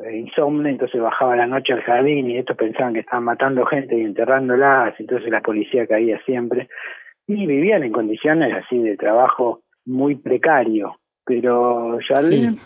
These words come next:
Speaker 2: un poco al estilo japonés, de los
Speaker 1: <laughs>
Speaker 2: mangakas, durmiendo al lado del tablero.
Speaker 1: Exactamente, no, la anécdota es que parece que tenían dos camas, entonces este, Ubinon, Víctor Ubinon, lo, de, habían separado un somier, dormía <laughs> en el somier y el otro en el colchón, que era Charlier.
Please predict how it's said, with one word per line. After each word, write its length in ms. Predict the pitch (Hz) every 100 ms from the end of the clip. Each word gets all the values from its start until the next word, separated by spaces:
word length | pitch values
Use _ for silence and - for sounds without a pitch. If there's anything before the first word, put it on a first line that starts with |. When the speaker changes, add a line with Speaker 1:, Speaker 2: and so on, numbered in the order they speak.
| -
Speaker 2:
un 100 | 151
poco 220 | 196 202
al 80 | 165
estilo 340 | 139 190 185
japonés, 720 | 143 139 139 143 175 147 110
de 80 | 120
los 100 | 123
Speaker 1:
<laughs> 60 | -
Speaker 2:
mangakas, 520 | 123 156 156 131 107
durmiendo 360 | 120 143 147
al 100 | 131
lado 140 | 135 139
del 120 | 127
tablero. 520 | 127 131 143 143 131
Speaker 1:
Exactamente, 600 | 113 180 - 180 202 165
no, 160 | 185 196
la 120 | 170
anécdota 380 | 190 240 220 180
es 40 |
que 120 | -
parece 360 | 135 143 165 165
que 80 | 135
tenían 320 | 139 151 147
dos 160 | 160 160
camas, 340 | 185 185 165
entonces 360 | 131 151 147 143
este, 520 | 131 - 131 131 - _ _ _ -
Ubinon, 720 | 131 139 147 175 185 180 156 - -
Víctor 400 | 127 143 151 143
Ubinon, 320 | 147 170 175
lo, 140 | 139 123
de, 360 | 131 113 123
habían 240 | 131 156 147
separado 320 | 156 151 160
un 80 | 143
somier, 600 | 151 143 170 180 190 170
dormía 460 | 147 131 127 156 147 - 165
<laughs> 380 | 143 127 123 _
en 160 | 120 131
el 140 | 123
somier 320 | 143 135 165 170
y 20 |
el 60 | 143
otro 200 | 147 135
en 60 |
el 120 | 123
colchón, 480 | 127 120 175 143 110
que 80 | 113
era 260 | 104 - 90 -
Charlier. 440 | 117 117 104 92